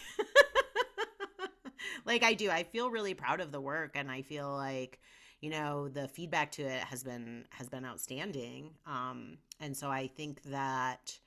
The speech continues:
once people see it, but I think this is the case for almost everything I do, because I'm not, I'm not a Hollywood. I'm Holly weird, you know, like,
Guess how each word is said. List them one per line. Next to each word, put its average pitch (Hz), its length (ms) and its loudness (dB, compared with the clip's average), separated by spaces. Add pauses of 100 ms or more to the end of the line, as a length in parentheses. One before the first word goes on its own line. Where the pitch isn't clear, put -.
(460)
once 151 640 -2
people 151 340 -6
see 202 260 -2
it, 208 100 -2
but 175 100 -4
I 185 60 -6
think 262 200 -4
this 277 140 -6
is 214 80 -8
the 190 100 -10
case 208 260 -8
for - 280 -8
almost 165 320 -8
everything 156 380 -6
I 135 160 0
do, 139 520 -2
because 139 280 -6
I'm 151 280 -4
not, 214 360 2 (360)
I'm 214 140 -2
not 226 160 4
a 240 60 10
Hollywood. 120 800 2 (180)
I'm 202 140 0
Holly 226 260 4
weird, 160 640 -2 (140)
you 156 100 -4
know, 151 320 0
like, 147 420 2